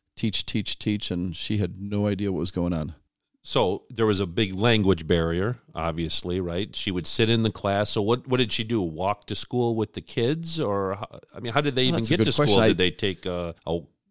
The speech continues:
Speaker 2: horse-drawn wagon or
Speaker 1: I
Speaker 2: what?
Speaker 1: think they, they were, uh, dairy farmers, lived on some two hundred acre parcel, so there probably wasn't a group of kids walking down the sidewalk. I, I think her dad,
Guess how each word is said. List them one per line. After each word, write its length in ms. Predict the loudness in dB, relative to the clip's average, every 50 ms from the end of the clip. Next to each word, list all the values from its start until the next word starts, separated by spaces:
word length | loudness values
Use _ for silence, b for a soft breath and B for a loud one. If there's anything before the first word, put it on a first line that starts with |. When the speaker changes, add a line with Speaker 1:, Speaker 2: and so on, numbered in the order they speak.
| _ _
Speaker 2:
horse-drawn 640 | -12 -6 -4 -4 -4 -4 -4 -2 0 0 2 2 2
wagon 440 | 2 2 2 2 2 0 0 0 0
or 80 | 0 0
Speaker 1:
I 20 | 2
Speaker 2:
what? 80 | 2
Speaker 1:
think 120 | 0 2 2 2 0 2
they, 40 | 4 4
they 40 | 4
were, 220 | 4 4 4 4 4
uh, 220 | 4 4 2 0 -4 _ _ _ _ _ _ _ _ _ _ _ _ _ _ _ _ 0
dairy 260 | 2 4 4 4 2
farmers, 460 | 2 2 2 2 2 2 2 2 2
lived 220 | 0 0 0 0 -2
on 180 | -2 0 0
some 320 | 0 0 -2 -2 -4 -4 -8 _ _ -8
two 140 | -4 -2
hundred 220 | 0 0 2 2 2
acre 220 | 2 2 0 -4
parcel, 400 | -2 2 2 2 2 2 0 0
so 140 | 0 0 2
there 140 | 2 2 2
probably 280 | 2 2 4 4 4
wasn't 480 | 4 6 4 4 4 2 0 -2 -4 -12 _ _ _ _ _ _ _ _ _ _ _ _ _ _ _ _ -4
a 100 | -4 -4
group 300 | -2 0 0 0 0 0
of 120 | -6 -8 -2
kids 280 | 2 2 2 2 0 0
walking 460 | 2 4 4 2 2 0 -2 -2 0
down 180 | 0 0 0
the 80 | 0 -2
sidewalk. 580 | 0 0 2 2 2 2 2 0 0 -2 -2 -6 -16 -10 -6 -6
I, 240 | -4 -2 0 0
I 20 | 0
think 440 | 2 2 0 0 -2 -8 -16 -18 _ _ _ _
her 160 | 0 0 0
dad, 500 | 2 2 4 4 4 4 4 2 -2 -4